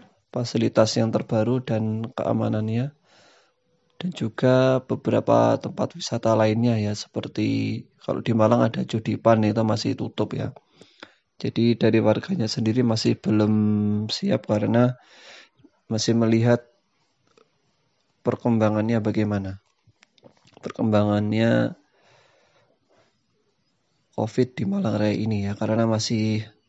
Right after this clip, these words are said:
belum melandai atau belum turun ya. Jadi untuk jaga-jaga ya diantisipasi ya. Karena mengingat tempat wisata sendiri semisal dibuka kan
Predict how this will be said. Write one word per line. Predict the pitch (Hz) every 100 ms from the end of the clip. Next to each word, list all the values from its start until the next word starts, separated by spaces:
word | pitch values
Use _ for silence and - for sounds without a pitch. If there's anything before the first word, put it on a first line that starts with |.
| _ _ _ _ _ _ _ _ -
belum | 110 107 110 123 127 127 127 127 123 123 127 143 - -
melandai | 117 117 107 110 104 - -
atau | - 110 110 -
belum | - 117 110
turun | 113 117 117 98
ya. | 95 104 _ _ _ _ _ _ - _ _ -
Jadi | 156 117 113 -
untuk | -
jaga-jaga | 117 127 113 107 104 120 127
ya | 127 110 110 113 - - _ _ _ _ _ _ _ _ _ _ _ _ _ -
diantisipasi | 120 117 117 117 - - 107 - - -
ya. | - _ - _ _ -
Karena | 110 117 123
mengingat | 123 120 123 127
tempat | 123 123 123
wisata | 117 117 120 120
sendiri | 120 113 107 123 123
semisal | 120 113 113 117 110 123
dibuka | - 117 107 120 113
kan | 120 123 127